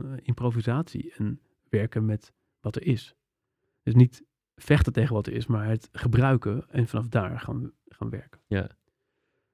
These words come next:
Speaker 1: En dat leerde ik toen. En toen ik wegging uit Jordanië, toen dacht ik ook, "Ja, ik ga nu weg. En dit heet, al deze mensen gaan weg.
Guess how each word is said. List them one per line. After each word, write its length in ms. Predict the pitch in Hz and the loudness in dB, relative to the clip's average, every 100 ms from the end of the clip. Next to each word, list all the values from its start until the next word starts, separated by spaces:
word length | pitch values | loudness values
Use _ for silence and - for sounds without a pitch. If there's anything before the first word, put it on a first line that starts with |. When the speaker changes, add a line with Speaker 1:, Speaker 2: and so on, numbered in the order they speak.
| _ _ | _ _
Speaker 1:
En 460 | - 120 117 127 - | 4 6 6 2 -8
dat 200 | 143 123 | 2 4
leerde 260 | 147 147 165 | 4 4 4
ik 80 | 160 | 2
toen. 340 | 160 180 190 _ _ _ | 0 -2 -4 _ _ _
En 180 | 120 123 | 4 4
toen 360 | 131 120 123 _ _ _ _ _ - | 6 4 4 _ _ _ _ _ -2
ik 140 | 113 | 2
wegging 460 | 107 113 - 139 - | 2 4 4 2 0
uit 180 | 123 | -4
Jordanië, 440 | - 123 120 131 139 | -2 -2 0 2 0
toen 120 | 127 | -2
dacht 120 | 113 | -4
ik 100 | 123 | -4
ook, 160 | 127 117 | -6 -4
"Ja, 220 | 113 - - - | -6 -6 -14 -2
ik 160 | 143 | -2
ga 100 | - | 2
nu 140 | 117 110 | 4 6
weg. 340 | 123 175 - | 4 2 -2
En 100 | - | 2
dit 100 | 120 | 2
heet, 160 | 117 - | 4 2
al 140 | - | 4
deze 220 | 131 120 113 | 6 8 6
mensen 240 | 117 127 | 4 4
gaan 160 | 143 127 | 4 4
weg. 300 | 165 - | 2 -2